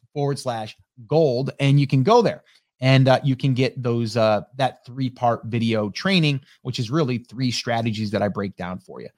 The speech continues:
So head on over, check it out. Uh, guys, that's it. That's gonna wrap up our Friday jam session. I wanna thank you guys so much for hanging out with me. Uh, if you want to, uh, get on the email list where you can get notified about upcoming trainings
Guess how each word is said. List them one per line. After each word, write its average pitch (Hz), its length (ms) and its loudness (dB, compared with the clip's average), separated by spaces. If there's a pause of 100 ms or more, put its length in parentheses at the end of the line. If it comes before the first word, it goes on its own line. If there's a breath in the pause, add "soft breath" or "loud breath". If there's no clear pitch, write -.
(280)
So 131 160 0
head 180 180 8
on 202 120 10
over, 190 240 6
check 214 320 4
it 202 60 6
out. 180 360 6 (220 loud breath)
Uh, 151 100 8
guys, 202 320 8
that's 254 240 8
it. - 260 4
That's 233 180 2
gonna 262 180 0
wrap 220 280 4
up 208 220 4
our 190 160 8
Friday 175 400 6
jam 170 380 2
session. 185 340 -4
I 214 40 -8
wanna 202 120 -4
thank 226 340 -2
you 214 60 -2
guys 190 280 4
so 202 120 -2
much 190 220 0
for 160 100 -8
hanging 156 300 -4
out 208 200 -2
with 214 100 -4
me. 208 280 -2 (380)
Uh, 147 180 2
if 175 180 0
you 202 140 4
want 202 380 0
to, 202 420 -2
uh, 165 220 2
get 170 180 -2
on 170 180 -2
the 147 220 -4
email 185 260 -2
list 180 280 -6
where 151 100 -4
you 147 80 -6
can 147 120 -8
get 135 140 -8
notified 165 640 2
about 131 340 0
upcoming 151 680 -6 (260)
trainings 233 560 -2